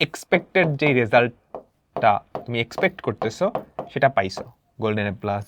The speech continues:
বা জিপিএ ফাইভ, বা তুমি যেটা এক্সপেক্ট করতেছো, সেটা পাইছো। তার মানে কংগ্রাচুলেশনস, definitely কংগ্রাচুলেশনস, কারণ কোয়েশ্চেন একটু অন্যরকম হওয়ার পরেও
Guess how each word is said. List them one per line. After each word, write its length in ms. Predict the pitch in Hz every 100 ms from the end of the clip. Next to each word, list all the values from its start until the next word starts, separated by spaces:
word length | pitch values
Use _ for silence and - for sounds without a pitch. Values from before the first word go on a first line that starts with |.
| 101
বা 80 | 101
জিপিএ 280 | 101 101 101 -
ফাইভ, 160 | 98 95 - -
বা 60 | 220 233
তুমি 120 | 175 147
যেটা 120 | 135
এক্সপেক্ট 300 | 117 - 120 -
করতেছো, 300 | 104 - - -
সেটা 140 | 123 -
পাইছো। 240 | 95 - - _ _ _ _ _ _ _ _ - - - _ _
তার 120 | 131 156
মানে 120 | 117 160 - _ _ _ _ - - _ _ 110
কংগ্রাচুলেশনস, 680 | 107 101 101 95 80 87 - - - - _ _ _ _ _ 113
definitely 400 | 110 123 120 113
কংগ্রাচুলেশনস, 600 | 104 101 101 101 113 127 - _ _ _
কারণ 140 | - 101
কোয়েশ্চেন 340 | 113 127 - 160 180
একটু 140 | - - 107
অন্যরকম 420 | 107 107 107 110 101
হওয়ার 200 | 113 127 123
পরেও 240 | 117 117